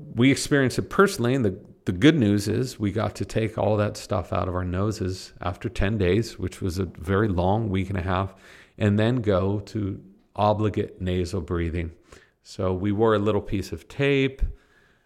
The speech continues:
um, to, to reacquaint us with nasal breathing, and then we just kept our mouths shut. And I cannot tell you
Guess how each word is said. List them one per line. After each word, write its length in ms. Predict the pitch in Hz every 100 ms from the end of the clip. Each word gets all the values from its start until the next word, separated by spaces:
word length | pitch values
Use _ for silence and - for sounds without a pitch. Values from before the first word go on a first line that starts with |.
| _
um, 440 | 90 92 92 95 -
to, 160 | 104
to 400 | 90 - 90 90
reacquaint 800 | - 104 90 117 104 - - 107 113
us 300 | 123 107 -
with 180 | 98
nasal 400 | 98 95 101 101
breathing, 600 | 98 101 101 98 98 95 95
and 160 | 92
then 120 | 95 101
we 80 |
just 200 | 92 90
kept 240 | - 101 -
our 100 | 87
mouths 380 | 90 92 104 95
shut. 380 | - 95 87 -
And 220 | 95 90 -
I 140 | 107 -
cannot 560 | - - 123 123 107 -
tell 240 | - 104
you 240 | 95 82